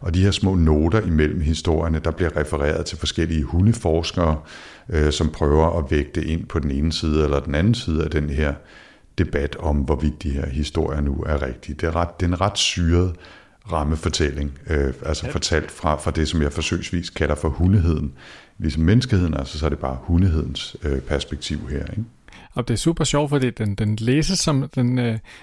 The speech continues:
Speaker 2: den læses som sådan en, øh, en antologi, der er udgivet på universitetet om et eller andet emne, og så indimellem er der sådan nogle små forord til fortællingerne, hvor at de så fortæller om, øh, for eksempel, øh, den første fortælling her om The City,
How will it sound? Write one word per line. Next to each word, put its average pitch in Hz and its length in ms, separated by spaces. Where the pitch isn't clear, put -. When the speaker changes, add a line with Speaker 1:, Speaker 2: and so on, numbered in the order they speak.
Speaker 2:
den 107 80
læses 139 340
som 139 240
sådan 147 200
en, 113 120
øh, 110 420
en 110 60
antologi, 123 580
der 127 100
er 117 100
udgivet 123 360
på 117 140
universitetet 110 680
om 110 260
et 113 120
eller 117 80
andet 113 220
emne, 117 340
og - 100
så 120 140
indimellem 117 460
er 101 80
der 110 80
sådan 117 160
nogle 101 220
små - 360
forord 110 500
til 101 120
fortællingerne, 104 600
hvor 110 180
at 101 100
de 113 80
så 113 140
fortæller 107 380
om, 95 280
øh, 92 140
for - 140
eksempel, 107 380
øh, 90 300
den 104 160
første 107 420
fortælling 139 500
her 120 140
om 113 540
The 107 120
City, 135 360